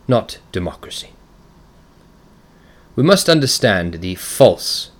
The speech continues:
human rights rhetoric used by very Western democratic governments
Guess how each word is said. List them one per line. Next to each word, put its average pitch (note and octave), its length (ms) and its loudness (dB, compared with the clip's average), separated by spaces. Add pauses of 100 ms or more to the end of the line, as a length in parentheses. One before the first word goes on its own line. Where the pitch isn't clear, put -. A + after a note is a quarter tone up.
(180)
human B2 440 4
rights - 420 -2
rhetoric - 600 -2 (400)
used A2+ 380 2
by E2+ 160 -2
very G#2+ 340 4
Western G2 600 -2 (340)
democratic G#2+ 920 -2
governments F2+ 600 -4